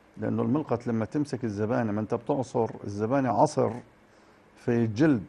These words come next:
فالأفضل وضع شاش. إذا واحد بده يعالج طبعًا بنضع شاش، ثم نلسع النحلة فوق الشاش،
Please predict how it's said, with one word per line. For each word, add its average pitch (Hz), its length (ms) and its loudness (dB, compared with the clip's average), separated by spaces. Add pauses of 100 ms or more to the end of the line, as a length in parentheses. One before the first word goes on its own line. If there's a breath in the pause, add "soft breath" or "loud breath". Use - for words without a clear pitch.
(680 soft breath)
فالأفضل 135 480 2
وضع 139 260 2
شاش. 123 600 0 (1080)
إذا 107 140 -2
واحد 117 260 2
بده 101 200 -2
يعالج 113 420 2
طبعًا 107 280 0
بنضع 127 440 2
شاش، 131 500 0 (560 soft breath)
ثم 147 180 4
نلسع 143 500 2
النحلة 117 360 0
فوق 165 280 -4
الشاش، 113 460 -4